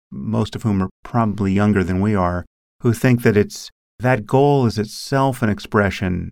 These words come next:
of insensitivity to the gravity of, uh, and, and the significance of racial difference.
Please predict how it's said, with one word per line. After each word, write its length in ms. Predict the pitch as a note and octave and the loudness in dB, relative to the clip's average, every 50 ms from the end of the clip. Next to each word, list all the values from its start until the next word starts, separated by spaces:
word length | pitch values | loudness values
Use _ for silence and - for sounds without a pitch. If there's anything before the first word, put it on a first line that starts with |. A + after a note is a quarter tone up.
| _ _ - | _ _ -6
of 560 | A#2 G2+ F#2+ F#2 F2+ F2+ F2 E2+ F2 - - _ _ _ _ _ _ _ _ - | -2 0 0 0 0 -2 -4 -8 -14 -18 -20 _ _ _ _ _ _ _ _ 0
insensitivity 1200 | C3+ C3 B2+ A#2+ - B2 A2+ G#2 - - - - - B2+ A2+ F#2+ G#2 F2 F#2+ F#2 F#2 F#2 F#2 - | 4 4 4 4 4 4 4 4 2 -2 -6 0 2 2 2 4 2 2 2 2 2 2 0 -2
to 100 | - A2+ | -4 -4
the 120 | - F#2 E2+ | -4 -4 -6
gravity 640 | - - G2 F#2+ G2 G2 G2 F#2+ G2 - F3+ F2 F2 | -4 0 2 2 4 4 2 2 2 0 0 0 0
of, 320 | F2+ F2 D#2+ D#2+ - - _ _ _ _ _ _ _ _ _ _ - C3 | -2 -4 -6 -12 -16 -20 _ _ _ _ _ _ _ _ _ _ -12 -8
uh, 80 | B2 A2 | -6 -4
and, 180 | A2+ G#2 G2+ | -4 -2 -2
and 140 | G#2+ G2 F#2+ | 0 0 -2
the 40 | F#2+ | -2
significance 800 | - - A2 F#2 G2+ G#2+ A2 - A2+ - - F#2+ F#2+ - - - | -2 -4 -4 0 0 0 2 2 0 -2 -2 -4 -4 -6 -10 -14
of 360 | - - G#2 F#2+ F2 - - - | -10 -6 -6 -6 -6 -8 -14 -16
racial 640 | - G#2 F#2+ G2 F#2+ F#2 F2 - G2+ F#2+ F2+ - - _ _ _ _ _ - | -12 -6 -2 0 0 0 -2 -4 -6 -6 -6 -8 -12 _ _ _ _ _ -2
difference. 480 | A2+ G#2 G2+ - G2+ - G#2+ G#2 - | -2 -2 -2 -4 -8 -8 -8 -10 -14